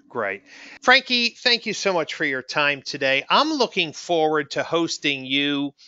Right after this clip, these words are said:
and the dealers who are using your platform at the Automotive Analytics and Attribution Summit. Dealers who are listening to today's podcast and are saying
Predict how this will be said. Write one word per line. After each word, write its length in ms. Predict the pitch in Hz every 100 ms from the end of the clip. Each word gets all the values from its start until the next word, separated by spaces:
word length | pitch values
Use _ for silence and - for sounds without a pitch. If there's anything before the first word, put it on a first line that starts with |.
| -
and 160 | - 156
the 80 | 156
dealers 520 | 147 160 156 156 -
who 100 | 160
are 140 | 143
using 440 | 135 135 156 151 143
your 140 | 131
platform 580 | - 147 135 - 143 131
at 220 | 127 139
the 140 | 147 139
Automotive 420 | 135 135 135 131
Analytics 560 | 131 131 131 127 -
and 100 | 127
Attribution 760 | 113 127 123 131 135 135 - 123
Summit. 420 | - 135 131 123 - - - -
Dealers 380 | 180 180 170
who 80 | -
are 100 | 143
listening 460 | 139 160 - 151 143
to 80 | -
today's 380 | 139 135 139
podcast 760 | - 139 131 - 135 117 117 - - - -
and 180 | 135 135
are 180 | 120
saying 680 | 131 - 175 156 151 151 135